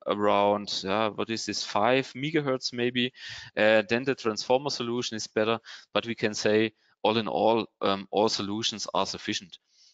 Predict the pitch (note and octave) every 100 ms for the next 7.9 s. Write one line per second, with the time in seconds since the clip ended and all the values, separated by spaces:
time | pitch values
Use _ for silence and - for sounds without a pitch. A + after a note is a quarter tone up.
0 | - G2+ - G#2+ - - F#2 F#2+ F#2+ -
1 | G#2 - - - F2+ - - - - _
2 | _ - G2 - - F2 E2+ F2+ - G2
3 | - - _ _ _ _ _ - _ _
4 | _ _ _ A2 _ - A2+ C#3 C#3 C3+
5 | C3+ - _ _ _ _ _ _ _ _
6 | _ - - - C3+ D#3 D3+ - - D#3
7 | F3 C#3+ - B2+ B2 A#2+ A#2 A#2 A2+